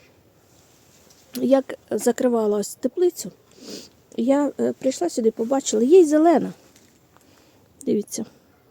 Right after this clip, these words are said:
Ну, вона ж уже не поспіє. Хоча оця була зелена, поспіла. М. М.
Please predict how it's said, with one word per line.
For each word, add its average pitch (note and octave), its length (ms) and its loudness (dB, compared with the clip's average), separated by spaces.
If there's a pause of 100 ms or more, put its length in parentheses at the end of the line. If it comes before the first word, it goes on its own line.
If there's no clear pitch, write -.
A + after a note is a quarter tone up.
(440)
Ну, G#4+ 60 -4
вона B3+ 220 2
ж - 140 -6
уже A#3 180 -2 (760)
не B3+ 100 0
поспіє. B3+ 600 0 (280)
Хоча B3 600 -4 (260)
оця A3+ 300 0
була A#3+ 260 8
зелена, A#3 380 6
поспіла. A3+ 580 -2 (1800)
М. A#3 400 2 (1600)
М. D#4 440 2